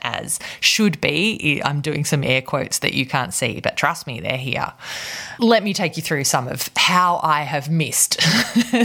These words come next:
the conventional life path. So right from the point I got my period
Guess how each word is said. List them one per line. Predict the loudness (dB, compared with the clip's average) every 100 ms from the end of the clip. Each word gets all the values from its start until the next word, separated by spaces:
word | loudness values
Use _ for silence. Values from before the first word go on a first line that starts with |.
| 2
the | -2
conventional | 2 2 2 0 -2 0 0 0
life | 2 4 2 -4 -8
path. | 0 2 2 -2 -6 -8 -6 -6 -8 -10 -14 -4
So | 2 4 4
right | 2 2 4 2 -2 -12 -16
from | -2 2 4 4 4
the | 0
point | 2 2 0 -8 -20 -20 _ -2
I | 2
got | 2
my | 2
period | 0 0 2 2 2